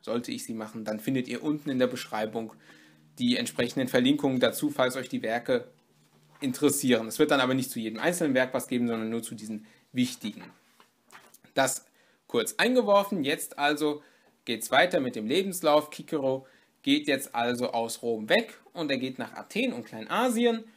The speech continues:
und ist dort unter anderem bei Molon ein Schüler. Und Molon ist zu dieser Zeit auch noch ein bekannter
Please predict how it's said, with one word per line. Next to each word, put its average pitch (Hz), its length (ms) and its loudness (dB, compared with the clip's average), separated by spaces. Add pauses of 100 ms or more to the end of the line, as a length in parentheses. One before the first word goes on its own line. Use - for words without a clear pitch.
(380)
und 170 300 2
ist - 260 -6
dort 208 400 4
unter 185 340 -4
anderem 139 640 2 (380)
bei 117 580 0 (120)
Molon 113 720 2 (480)
ein 113 240 -8
Schüler. 185 500 0
Und 135 160 -4
Molon 170 460 -2
ist 151 260 -12
zu 139 80 -12
dieser 135 320 0
Zeit 127 260 -6
auch 127 200 -8
noch 127 200 -10
ein 113 320 -8 (460)
bekannter 123 720 0